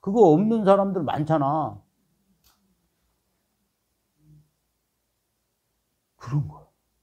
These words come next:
편제는 뭐냐면 그걸 간직하는 게 아니잖아요. 전체적인 구도를 보는 거야. 기능성을 또, 어, 보는 것도 있고. 그러니까,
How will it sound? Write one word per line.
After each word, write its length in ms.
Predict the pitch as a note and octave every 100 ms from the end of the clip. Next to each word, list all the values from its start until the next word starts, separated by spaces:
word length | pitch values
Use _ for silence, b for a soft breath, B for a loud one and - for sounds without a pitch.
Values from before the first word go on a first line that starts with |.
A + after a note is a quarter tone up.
| _ _
편제는 640 | - C4 C#4+ C4 C4 C4+
뭐냐면 640 | A3+ F3+ E3 E3 G#3+ A2+ G2 _ _ _ _ _ _ _ _ _ _ _ _ _ _ _
그걸 520 | - G#3 C#4 F#3+ - - _ _
간직하는 600 | - F3+ F#3+ C4 B3 C#4
게 80 | C4
아니잖아요. 680 | C#3+ C3 C3 C3 F3+ C3 F2+ - _ -
전체적인 840 | F#3 A3+ A3 - C4+ D4+ C4+ B3
구도를 480 | - G#3+ C4 B3+ G#3+
보는 280 | D#3 B2+ G#2
거야. 280 | F2+ D2+ - _ _ _ _ _ _ _ _ _ _ _ _ _ _ _ _ _ _ _ _ _ _ _
기능성을 840 | A3+ C4 C#4 F#3 G#3 E3 B2+ G2+ - _
또, 400 | B2+ G2 E2 -
어, 340 | - G2+ F2 E2 - _ _ _ _ _ _ _ _ _
보는 240 | - C3+ A2
것도 240 | G2+ F#2+
있고. 400 | D2+ - F2 C#3+
그러니까, 480 | F3 G3 A#3 A3+ -